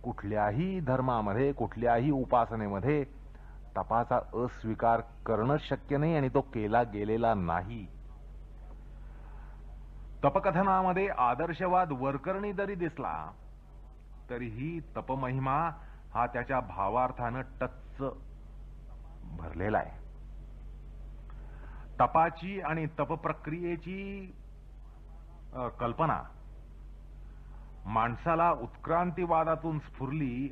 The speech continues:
असा उत्क्रांतीवादी म्हणतो. माणूस म्हणजे उत्क्रांतीवादी असं व्हायला लागला, त्या-, तसं तसं त्याला तपाचा महिमा कळायला लागला किंवा तपा-,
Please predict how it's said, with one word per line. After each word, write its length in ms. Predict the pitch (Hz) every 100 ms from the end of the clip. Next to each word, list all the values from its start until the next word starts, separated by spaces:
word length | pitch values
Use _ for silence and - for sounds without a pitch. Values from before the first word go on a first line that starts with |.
| -
असा 600 | 113 117 151 156 139 - 123
उत्क्रांतीवादी 880 | - - 139 139 139 143 127 127
म्हणतो. 360 | 127 156 - - - - - - - - - - - - - - -
माणूस 380 | 87 98 120 98 - -
म्हणजे 240 | 101 104 123
उत्क्रांतीवादी 720 | 90 - 120 131 135 135 131
असं 160 | 131
व्हायला 160 | 135 139
लागला, 160 | 139
त्या-, 300 | 135 139 -
तसं 280 | 110 135 127
तसं 120 | 123
त्याला 240 | 135 131 131
तपाचा 480 | 117 - 120 117 123
महिमा 340 | 104 104 123
कळायला 360 | 117 113 113 113
लागला 180 | 120 123 - - - - - - - - - - -
किंवा 480 | 110 113 120 113 110 82 - - - - - - - - - - - - - - -
तपा-, 260 | 117 120